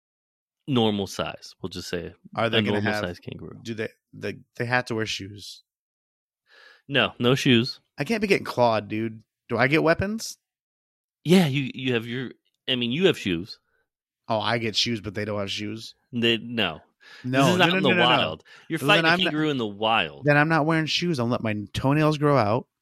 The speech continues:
Speaker 2: and I'm fucking kicking
Speaker 1: I mean,
Speaker 2: them too.
Speaker 1: at the, at this point, you're hiking. You're, it's not like you're ready for this. It ambushes you.
Speaker 2: First thing I do, I punch inside of its pouch.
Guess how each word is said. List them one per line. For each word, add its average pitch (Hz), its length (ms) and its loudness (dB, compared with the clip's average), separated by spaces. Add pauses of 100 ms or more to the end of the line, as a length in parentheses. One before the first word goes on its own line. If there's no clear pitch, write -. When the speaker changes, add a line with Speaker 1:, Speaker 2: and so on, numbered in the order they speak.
(200)
Speaker 2:
and 110 100 -4
I'm 123 60 -6
fucking - 280 -6
kicking 131 140 0
Speaker 1:
I 139 80 4
mean, 135 100 6
Speaker 2:
them 131 140 0
too. 156 240 -2
Speaker 1:
at 143 160 2
the, 135 100 -4 (140)
at 143 140 2
this - 180 -2
point, 147 320 -2
you're 131 220 2
hiking. 98 840 -4
You're, 117 240 0
it's 117 220 -2
not 127 220 4
like 117 240 4
you're 101 100 -4
ready 104 340 4
for 87 200 -12
this. - 340 -16 (340)
It 139 220 4
ambushes 95 680 0
you. 80 120 -12 (1120)
Speaker 2:
First 143 240 -6
thing 135 140 -8
I 139 100 -4
do, 143 340 -8 (880)
I - 40 -12
punch 131 380 2
inside 113 320 -2
of 101 60 -6
its - 100 -12
pouch. 98 280 -8